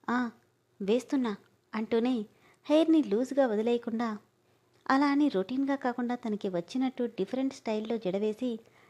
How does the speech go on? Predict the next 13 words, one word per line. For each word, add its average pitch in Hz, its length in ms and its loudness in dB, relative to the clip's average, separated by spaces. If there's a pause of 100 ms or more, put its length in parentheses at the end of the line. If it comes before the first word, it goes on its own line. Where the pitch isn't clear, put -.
(120)
"ఇప్పుడు 302 220 2
చాలా 220 340 -4
బాగున్నావు" 208 500 2 (400)
అంటూ 214 380 2
తన 214 200 -2
బుగ్గలు 180 460 0
లాగుతున్నప్పుడే 220 760 -2 (840)
ఏదో 294 220 4
ఫైల్ 262 300 -2
కోసం 269 360 0
మళ్ళీ 220 240 -2
లోపలికొచ్చిన 233 640 -6
అరవింద్ 208 420 -4